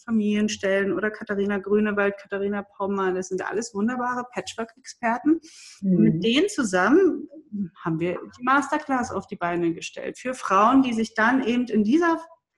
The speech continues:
Speaker 1: Phase, die echt intensiv ist, sich begleiten zu lassen. Es sind immer die gleichen Fragen, die auf mich zukommen.
Speaker 2: Ja.
Speaker 1: Wie gehe ich mit einer Ex-Frau um,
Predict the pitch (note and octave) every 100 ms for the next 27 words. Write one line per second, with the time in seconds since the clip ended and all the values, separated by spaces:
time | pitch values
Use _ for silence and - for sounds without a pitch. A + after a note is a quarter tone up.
0 | _ _ _ _ - - G#3+ A#3+ A#3 F3+
1 | F#3+ A#3 G#3 F#3 - D4+ D4+ A3 A#3+ B3+
2 | A3+ G#3 A3+ - F3+ - A3+ - _ _
3 | _ _ _ _ F3+ G3+ A3+ B3+ G#3+ A3
4 | B3+ - A3+ G3+ F3 F3 G#3 A3+ A#3+ B3+
5 | D#4 D4+ C#4+ C4 C4 C4+ - A#3 D4 D#4+
6 | A3 G3 F3+ - - - - F#3+ G#3 F#3+
7 | - F3 E3 E3 - _ _ - A#3+ B3
8 | C#4 D4 C4 C4 - A3+ G#3+ G#3+ D4+ -
9 | - A#3+ G#3 F#3 E3+ G#3+ D4 -